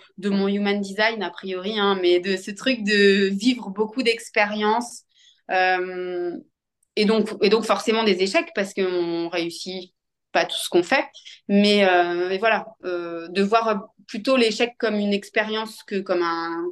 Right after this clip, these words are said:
purement un échec, en fait. Moi, j'apprends de,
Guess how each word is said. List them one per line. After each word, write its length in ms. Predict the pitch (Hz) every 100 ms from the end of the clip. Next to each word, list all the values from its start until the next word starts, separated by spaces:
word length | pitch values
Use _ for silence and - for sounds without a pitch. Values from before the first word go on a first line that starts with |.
| -
purement 400 | - 196 190 180
un 120 | 180
échec, 340 | 175 180 240 185
en 120 | 175
fait. 200 | 180 180
Moi, 180 | 175 190
j'apprends 420 | 196 175 - 202
de, 320 | 190 180 180